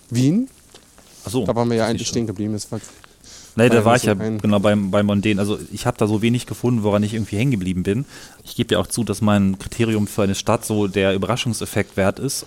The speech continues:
Speaker 2: ähm, wie hoch der eigentlich ist. Also wie sehr, wie sehr eine Stadt, wenn ich sie das erste Mal besuche, mich überrascht mit einer ganz anderen Seite. Oder
Speaker 1: Mhm.
Speaker 2: auch, wenn man nichts wei-, nichts weiß über die Stadt, kann sie eben auch überraschend sein.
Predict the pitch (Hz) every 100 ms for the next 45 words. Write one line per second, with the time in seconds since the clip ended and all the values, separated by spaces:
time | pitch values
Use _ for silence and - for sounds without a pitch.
0 | - 101 104 101 92 95 107 - 87 87
1 | 98 - 123 - - - - - 101 95
2 | 107 113 98 98 107 117 - 110 - 101
3 | 98 - 98 - 107 - 107 98 101 110
4 | 101 101 - - 107 98 117 - 98 98
5 | 98 101 95 123 107 95 95 113 135 -
6 | - - - - - _ - - 120 120
7 | 104 123 - 104 104 120 - - 117 156
8 | - - 139 135 127 123 123 120 - 110
9 | 104 98 - 117 110 95 90 - 101 -
10 | 98 127